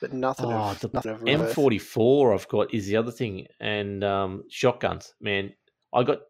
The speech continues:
Speaker 2: two shotguns in one drop the other, uh,
Speaker 1: <laughs>
Speaker 2: just before, before we came on.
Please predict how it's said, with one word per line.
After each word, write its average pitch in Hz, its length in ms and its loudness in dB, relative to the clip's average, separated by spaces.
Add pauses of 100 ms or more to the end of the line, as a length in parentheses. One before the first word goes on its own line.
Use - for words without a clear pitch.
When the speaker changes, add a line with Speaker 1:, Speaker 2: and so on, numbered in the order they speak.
(800)
Speaker 2:
two 139 220 0
shotguns 110 480 -2
in 98 120 -4
one 92 160 -4
drop 90 200 -2
the 98 120 -2
other, 90 140 -4 (260)
uh, 92 140 2
Speaker 1:
<laughs> - 120 -10
Speaker 2:
just - 140 -4
before, 101 340 -4 (320)
before 98 160 -4
we 98 80 0
came 92 180 -6
on. 156 140 -8